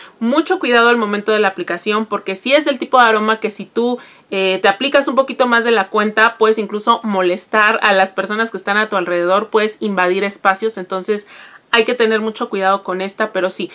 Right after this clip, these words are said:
su duración es excelente, su estela es magnífica a muchos metros de distancia. Y bueno, ¿qué más decir de este? Ahora,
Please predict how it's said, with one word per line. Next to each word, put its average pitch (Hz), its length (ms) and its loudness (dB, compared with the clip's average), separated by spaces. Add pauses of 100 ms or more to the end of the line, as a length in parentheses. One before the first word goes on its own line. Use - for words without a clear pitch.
(140)
su 214 180 -4
duración 202 540 2
es 220 140 -4
excelente, 208 600 -2
su - 120 -8
estela 202 340 0
es 202 340 -4
magnífica 208 760 -2
a - 60 -2
muchos 220 320 0
metros 220 420 2
de 185 200 -4
distancia. 214 680 -2
Y 220 80 -6
bueno, 180 300 -2 (320)
¿qué 254 100 0
más 262 180 4
decir 233 320 0
de 202 140 0
este? 180 300 -8 (320)
Ahora, 208 520 6